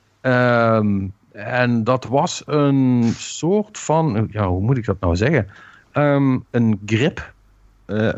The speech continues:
dus het is een soort van hoes die je er omheen doet. En die, ehm, die geeft je aan, want de Switch is plat van de achterkant, hè.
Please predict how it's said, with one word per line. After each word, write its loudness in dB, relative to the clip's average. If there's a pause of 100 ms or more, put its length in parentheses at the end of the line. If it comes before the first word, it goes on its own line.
(160)
dus 2
het -2
is 0
een 2
soort -2
van 2
hoes -2 (440)
die 0
je 2
er -4
omheen 2
doet. -2 (360)
En 2
die, 2
ehm, 2
die 0
geeft 0
je 2
aan, 2
want -2
de 2
Switch -2
is -2
plat 0
van 0
de 2
achterkant, -6
hè. -2